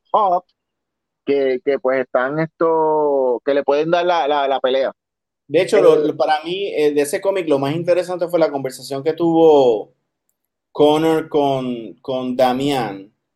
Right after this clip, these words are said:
Speaker 2: Eh, fue muy bien escrita. Se sentía que eran dos personas,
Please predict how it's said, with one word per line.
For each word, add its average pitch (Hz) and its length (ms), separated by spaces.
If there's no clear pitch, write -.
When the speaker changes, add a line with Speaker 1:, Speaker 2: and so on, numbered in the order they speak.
Speaker 2:
Eh, 127 840
fue 160 140
muy 170 260
bien 170 220
escrita. 127 680
Se 143 220
sentía 156 600
que 165 100
eran 160 280
dos 151 220
personas, 196 680